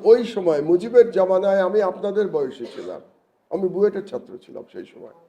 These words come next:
বুয়েটে আমি সেভেন্টি থ্রিতে ভর্তি হয়েছিলাম, ফার্স্ট ইয়ারে পড়ি।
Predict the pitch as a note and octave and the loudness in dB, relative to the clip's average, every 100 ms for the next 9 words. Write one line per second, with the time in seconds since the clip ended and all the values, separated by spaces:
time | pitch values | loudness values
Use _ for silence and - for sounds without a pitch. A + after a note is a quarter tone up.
0 | _ _ _ _ _ A2 C#3+ F3 F3 F#3 | _ _ _ _ _ -8 -2 0 2 2
1 | F3 F3 F3 F3 F3+ E3 E3 F3+ F3 D3 | 2 2 0 0 2 0 -2 -2 -2 -4
2 | C#3 - C3+ C3+ B2+ C3+ C#3 - G3 - | -6 -6 -6 -6 -8 -8 -8 -8 -12 -20
3 | _ - C#3+ - D3 C3 B2+ B2+ D3+ G3 | _ -8 -8 -6 -8 -8 -8 -6 -4 -4